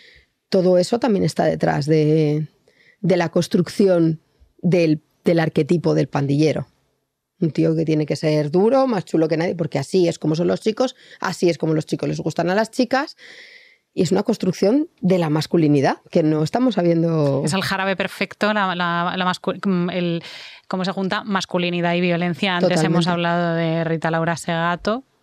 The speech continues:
Speaker 2: precisamente, eh, hablando de la pedagogía de la crueldad, ¿no? De
Speaker 1: Total.
Speaker 2: cómo las jerarquías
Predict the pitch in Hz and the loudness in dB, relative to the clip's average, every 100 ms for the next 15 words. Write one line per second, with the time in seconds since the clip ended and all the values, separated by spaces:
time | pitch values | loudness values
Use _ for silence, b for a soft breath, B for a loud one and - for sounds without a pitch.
0 | - - 180 143 - 160 151 151 147 175 | -16 -10 -8 -8 -8 -6 -4 -4 -6 -8
1 | - 160 147 165 160 160 160 160 160 156 | -8 -10 -6 -4 -2 -2 -4 -2 -2 -2
2 | 156 - 165 170 165 156 160 160 160 165 | -4 -6 -4 -4 -4 -4 -4 -2 -2 -2
3 | 190 208 175 214 269 175 185 165 170 170 | -4 -6 -6 -6 -6 -4 -4 -2 -2 -2
4 | B B B 185 180 - 175 165 165 - | B B B -8 -6 -6 -4 -4 -6 -4
5 | 175 175 175 | -2 -2 -4